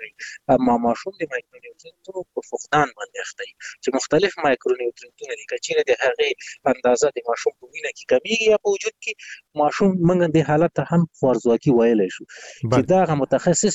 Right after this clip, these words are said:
Speaker 1: ډاکټران کولی شي دا حالت
Speaker 2: بله،
Speaker 1: تشخیص
Speaker 2: ډاکټر
Speaker 1: کړي او
Speaker 2: صاحب، یو
Speaker 1: لازمه
Speaker 2: اوریدونکی په
Speaker 1: درمل.
Speaker 2: لاین کې دی، ځکه چې زیات مصرف یې کېږي. هغوی له تاسو نه کومه پوښتنه لري؟ مهرباني وکړئ، ازادي راډیو د اوریدونکي ته وخت ورکوو چې خپله پوښتنه وکړي.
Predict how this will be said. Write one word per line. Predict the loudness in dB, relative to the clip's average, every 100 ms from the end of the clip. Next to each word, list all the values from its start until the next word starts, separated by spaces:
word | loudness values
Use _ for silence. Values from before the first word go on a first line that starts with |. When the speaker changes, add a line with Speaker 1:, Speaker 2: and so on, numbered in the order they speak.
| 2
Speaker 1:
ډاکټران | 2 4 2 2
کولی | 2 4 2 2
شي | 0
دا | 2
حالت | 2 0
Speaker 2:
بله، | 0 0
Speaker 1:
تشخیص | 2 4 4
Speaker 2:
ډاکټر | 2 2
Speaker 1:
کړي | 4
او |
Speaker 2:
صاحب، | 4 4
یو | 4 4
Speaker 1:
لازمه |
Speaker 2:
اوریدونکی | 4 2 2
په |
Speaker 1:
درمل. | 2 2 4
Speaker 2:
لاین | 2
کې | 2 2
دی، | 4 2
ځکه | 0 2
چې | 2 4
زیات | 2 4
مصرف | 2 2 0 0
یې | 0
کېږي. | 0 4 4
هغوی | 4 4 4
له | 2
تاسو | 0 2 2
نه | 4
کومه | 2 2 0
پوښتنه | 0 2 4 4
لري؟ | 4
مهرباني | 4 4 4 4
وکړئ، | 4 2 4
ازادي | 4 4 4
راډیو | 4 4
د | 4
اوریدونکي | 4 4 2 0 2
ته | 4 4
وخت | 2 2
ورکوو | 2 4 2 2
چې | -2 -2
خپله | 0 0
پوښتنه | 0 2 2
وکړي. | 2 2